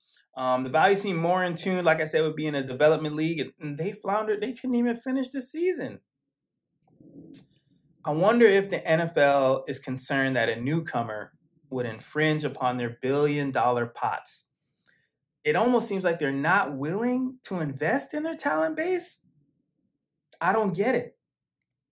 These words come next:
Um, you know, not every kid out of college is ready for the N F L, and I think the next evolution is to create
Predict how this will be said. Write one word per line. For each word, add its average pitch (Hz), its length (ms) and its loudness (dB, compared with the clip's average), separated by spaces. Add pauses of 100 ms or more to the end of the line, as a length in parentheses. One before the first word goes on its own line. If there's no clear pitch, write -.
(1600)
Um, 120 380 -18
you 185 80 -8
know, 160 100 -2
not 190 240 4
every 233 240 2
kid 190 520 0 (440)
out 180 200 4
of 180 100 -2
college 156 480 2
is 131 180 -6
ready 165 600 -2
for 139 200 -8
the 131 120 -4
N 127 120 0
F 123 140 -6
L, 143 180 4
and 131 100 0
I 131 80 2
think 139 220 -8
the 131 100 -4
next 151 400 -2
evolution 139 500 -4
is 131 120 -6
to - 100 -14
create 123 480 -6